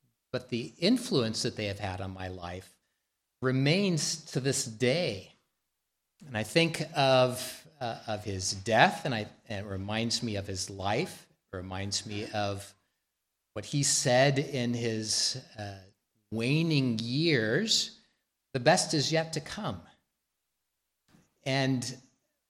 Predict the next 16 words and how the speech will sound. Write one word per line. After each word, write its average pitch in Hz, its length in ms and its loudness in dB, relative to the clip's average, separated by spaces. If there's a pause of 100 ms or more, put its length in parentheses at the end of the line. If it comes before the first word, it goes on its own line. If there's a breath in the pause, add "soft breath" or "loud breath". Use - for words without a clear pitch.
uh, 113 180 -6 (220)
that 160 260 8
was 160 160 4
a 160 60 0
testimony 135 800 2 (240)
that 135 240 2
was, 117 600 0 (580)
uh, 107 140 -4
that 110 280 -8
ministered 139 840 4
to - 100 2
me 127 720 2
in 120 100 2
the 110 100 -2
midst 113 560 -2
of 104 380 -6